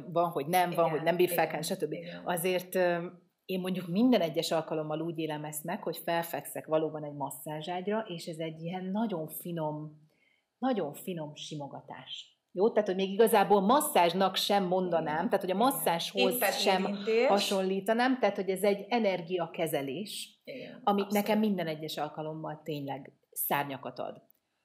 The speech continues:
Speaker 1: Amit viszont, ö, fontos, hogy szintén elmondjunk,
Speaker 2: Igen.
Speaker 1: hogy ez indult mondjuk egy reikiből,
Speaker 2: Igen.
Speaker 1: és azóta ez már nagyon
Speaker 2: Nagyon
Speaker 1: más.
Speaker 2: sok minden elment
Speaker 1: És ez
Speaker 2: benne.
Speaker 1: azért fontos, hogy elmondjam nektek, mert, ö, mert, mert szoktam azt mondani, hogy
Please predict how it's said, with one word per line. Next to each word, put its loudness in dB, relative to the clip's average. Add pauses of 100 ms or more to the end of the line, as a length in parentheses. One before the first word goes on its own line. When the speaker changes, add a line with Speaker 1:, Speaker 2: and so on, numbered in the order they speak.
(120)
Speaker 1:
Amit 2
viszont, 0
ö, 0 (160)
fontos, 4
hogy 0
szintén 2
elmondjunk, 0
Speaker 2:
Igen. 6
Speaker 1:
hogy 4
ez -6
indult 4
mondjuk 2
egy 0
reikiből, 0
Speaker 2:
Igen. -2 (300)
Speaker 1:
és 2
azóta 6
ez 6
már 6
nagyon 6
Speaker 2:
Nagyon 0
Speaker 1:
más. 4
Speaker 2:
sok -2
minden -2
elment -2
Speaker 1:
És 0
ez 4
Speaker 2:
benne. 2
Speaker 1:
azért 6
fontos, 0
hogy -2
elmondjam -2
nektek, -2
mert, -2
ö, 4 (220)
mert, -4
mert -4
szoktam -2
azt -6
mondani, 0
hogy -4